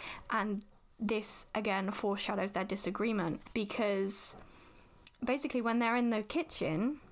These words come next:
it is Summer that is cooking, uh, and is taking on more patriarchal roles of being a woman. And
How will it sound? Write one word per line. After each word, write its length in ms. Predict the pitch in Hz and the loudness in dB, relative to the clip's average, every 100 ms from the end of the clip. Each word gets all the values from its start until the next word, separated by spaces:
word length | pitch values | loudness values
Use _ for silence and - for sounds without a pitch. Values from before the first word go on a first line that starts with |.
| - | -2
it 160 | 226 233 | 0 2
is 560 | 240 214 214 - - - - - | 2 2 0 0 -2 -6 -20 -4
Summer 640 | - - 277 294 214 196 - | 0 2 4 4 4 2 0
that 220 | 208 208 | 0 2
is 280 | 208 208 - | 2 2 0
cooking, 800 | - - 208 - 208 208 202 214 - - | 0 -4 -2 0 2 4 4 2 -4 -4
uh, 320 | 190 208 202 - - | 0 2 2 -2 -2
and 160 | 208 | -2
is 420 | 208 208 202 - - - | 0 0 0 -2 -6 -2
taking 440 | 240 226 247 226 | 0 0 0 2
on 240 | 214 208 | 2 2
more 500 | 208 208 190 202 - 302 - - - | 2 2 2 2 0 -4 -14 -16 -4
patriarchal 800 | 240 254 - 240 208 202 - 196 | 0 0 0 2 2 0 0 2
roles 640 | 202 190 185 78 - - - - - - | 4 4 2 0 -2 -2 -6 -14 -20 -6
of 240 | - 190 - | -4 -4 -2
being 360 | 208 185 185 | 0 2 0
a 80 | - | 0
woman. 560 | 196 208 190 - 208 247 - - - - - | 0 0 0 -2 0 -2 -6 -20 -20 -20 -4
And 580 | 220 220 220 233 220 208 | 0 2 2 4 2 0